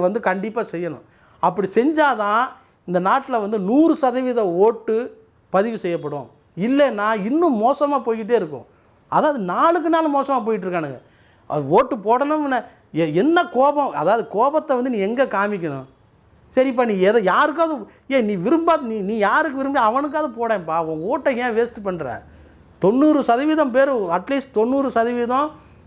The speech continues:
ஒரு ஸ்-, டி என் சேஷன் இருந்த போது கூட இந்த மாதிரி நடக்கல. டி என் சேஷன் ஒரு ஆள் தான் உண்மையிலே வணங்கக்கூடிய ஆள். தே-, தேர்தல் ஆணையராக இருந்தவர்ல வந்து டி என் சேஷன் மட்டும்தான்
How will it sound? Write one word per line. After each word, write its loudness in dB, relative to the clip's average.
ஒரு 4
ஸ்-, -10
டி 4
என் -2
சேஷன் 2
இருந்த 0
போது 2
கூட 0
இந்த -2
மாதிரி 2
நடக்கல. -2
டி 4
என் -2
சேஷன் 0
ஒரு 4
ஆள் 0
தான் 0
உண்மையிலே 2
வணங்கக்கூடிய -2
ஆள். 0
தே-, -4
தேர்தல் 4
ஆணையராக 0
இருந்தவர்ல -2
வந்து -2
டி 0
என் -2
சேஷன் 2
மட்டும்தான் -2